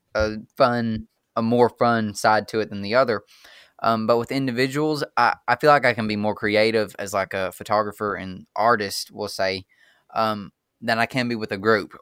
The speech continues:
With a group, I feel like it's a lot more stressful because you're having to make sure everyone's looking at the camera,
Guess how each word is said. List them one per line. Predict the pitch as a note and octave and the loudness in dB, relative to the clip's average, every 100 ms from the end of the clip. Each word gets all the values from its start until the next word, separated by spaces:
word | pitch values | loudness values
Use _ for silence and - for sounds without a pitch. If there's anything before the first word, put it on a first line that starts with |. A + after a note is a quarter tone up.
| - | -8
With | A2 B2+ | -4 -2
a | |
group, | A2 B2 C#3 | 0 0 0
I | B2 | 0
feel | B2+ | 0
like | A2+ - | 0 -2
it's | G2 | -6
a | G#2+ | -2
lot | G#2+ G2+ | -2 -4
more | G#2+ | -10
stressful | - B2 - A#2 G#2+ | -2 -2 -2 -6 -6
because | G2+ F#2+ | -8 -8
you're | F#2+ | -6
having | F#2+ G2 | -6 -8
to | |
make | G2+ G#2+ | -10 -8
sure | G#2+ G2+ G2+ | -4 -2 -2
everyone's | G#2 G#2 G2+ F#2+ | -4 -4 -6 -4
looking | A2 G#2 G2 | -4 -4 -6
at | F#2+ | -6
the | - | -8
camera, | - D3+ D3+ D3+ D3 | -4 -2 0 2 0